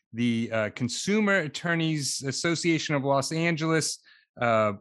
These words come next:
Plaintiff Trial Academy, and the Trojan Horse Method, uh, and has been named as a top attorney by Pasadena Magazine from twenty thirteen to twenty twenty,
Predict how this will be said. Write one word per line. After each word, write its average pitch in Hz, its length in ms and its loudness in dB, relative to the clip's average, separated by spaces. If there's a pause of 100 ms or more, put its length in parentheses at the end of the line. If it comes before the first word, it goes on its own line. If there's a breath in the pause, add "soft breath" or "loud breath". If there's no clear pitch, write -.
Plaintiff 170 380 0
Trial 165 280 4
Academy, 156 720 0 (120)
and 156 160 0
the 143 80 -4
Trojan 147 640 -2
Horse 214 300 0
Method, 107 480 -4 (400 soft breath)
uh, 113 340 4
and 123 160 2
has 120 80 0
been 131 220 2
named 143 260 4
as 127 80 -2
a 131 80 0
top 139 340 -2
attorney 143 380 -2
by 120 220 0
Pasadena 127 920 0
Magazine 131 640 0
from 107 180 -6
twenty 135 340 0
thirteen 131 480 0
to 117 60 0
twenty 127 360 0
twenty, 160 640 -4